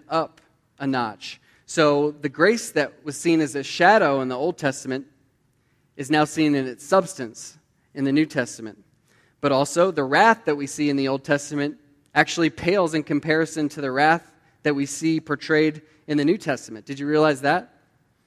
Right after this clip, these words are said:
I mean, think about it. In an Amos here, we're spared the fullness of whatever Amos was seeing in chapter eight, the gruesome details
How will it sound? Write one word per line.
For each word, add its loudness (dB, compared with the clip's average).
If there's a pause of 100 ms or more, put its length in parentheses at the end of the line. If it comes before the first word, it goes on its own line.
(340)
I -12
mean, 2
think -2
about 4
it. -14
In 0
an 2
Amos 0
here, -4 (300)
we're -2
spared 0
the -6
fullness 0
of -10
whatever 0
Amos -2
was -14
seeing -4
in -8
chapter -4
eight, -8
the -18
gruesome -4
details -8